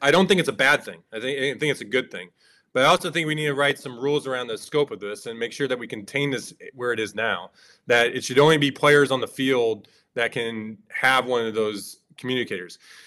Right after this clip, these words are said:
Uh, we need to write in the rules right now and stop, nip this in the bud that, that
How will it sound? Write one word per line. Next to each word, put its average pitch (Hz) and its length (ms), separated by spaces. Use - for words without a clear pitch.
Uh, 113 260
we 139 120
need 165 140
to 156 60
write 151 180
in 151 80
the 139 60
rules 131 300
right 131 220
now 135 320
and 117 260
stop, 123 380
nip 139 180
this 127 140
in 123 60
the 107 60
bud 123 280
that, 110 220
that 117 300